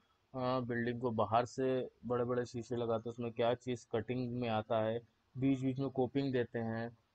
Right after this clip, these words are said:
और बीच-बीच में एक separator देते हैं, वो सारी चीज़ें कैसे detect करते हैं, क्या चीज़ ली जाती है, क्या चीज़ नहीं ली जाती है, वो सब इस part में बताया गया है।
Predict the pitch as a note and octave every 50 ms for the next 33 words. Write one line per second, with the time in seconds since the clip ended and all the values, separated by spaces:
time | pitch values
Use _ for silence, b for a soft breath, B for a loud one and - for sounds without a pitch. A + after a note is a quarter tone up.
0 | _ _ - B2 A#2+ A#2 A#2 C3 C3 C3 B2 B2 B2+ B2+ B2 A#2 - C3 C3 C3
1 | C3 C3 C3 C3+ C3+ C3+ C3 - - A#2 B2+ B2+ B2 - - - B2+ A2+ - B2
2 | B2 A2+ C#3 C3+ C3+ B2+ B2 A2+ A2+ - A2+ A2+ A2+ A2+ A2 A2+ B2 C3+ C#3+ C#3+
3 | - C3 B2 B2 B2+ B2 B2+ A#2+ A#2+ B2+ A#2+ - A#2 A2 A2 - C#3+ C3 B2 A#2
4 | A#2 A#2+ A#2 - - A#2 G#2+ - - A#2 A2+ A#2 A#2 A2 - B2 A#2 A#2+ - B2+
5 | B2 - A2+ A2+ B2 B2+ B2+ A#2+ A#2 - B2 A#2 A2+ B2 A#2 A#2 A#2+ A#2 A2 A2
6 | A#2 B2 B2+ B2 A#2 A2+ A2 G#2 G2+ - - A2 A#2 B2+ C3 - _ _ _ _
7 | _ - C#3+ C#3 - F3 E3 D#3 C#3+ C#3 - - A#2 A2+ A2 C3 B2 A#2+ A#2 G#2
8 | - G#2 G#2 G2+ G#2 G#2 G#2 G#2 G2+ F#2+ F#2 F#2 G2 - _